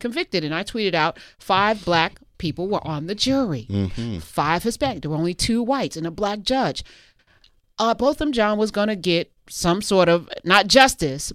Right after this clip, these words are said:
Speaker 1: but there was gonna be accountability because there were people sitting on that jury that understood all that went into Amber Geiger killing a man in his own home eating ice cream.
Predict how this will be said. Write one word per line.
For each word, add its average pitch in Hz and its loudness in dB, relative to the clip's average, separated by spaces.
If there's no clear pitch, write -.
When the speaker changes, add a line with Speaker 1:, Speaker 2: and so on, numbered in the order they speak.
Speaker 1:
but 170 4
there 185 4
was 202 2
gonna 196 -2
be 175 2
accountability 175 2
because 165 -6
there 165 -2
were 160 -2
people 185 -8
sitting 180 -4
on 160 -4
that 160 -4
jury 151 -6
that 151 -8
understood 147 -4
all 175 6
that 151 0
went 156 0
into 147 -2
Amber 151 -6
Geiger 139 -6
killing 165 0
a 147 -4
man 139 -4
in 135 -10
his 143 -4
own 139 -4
home 139 -4
eating 127 -8
ice 143 -2
cream. - -16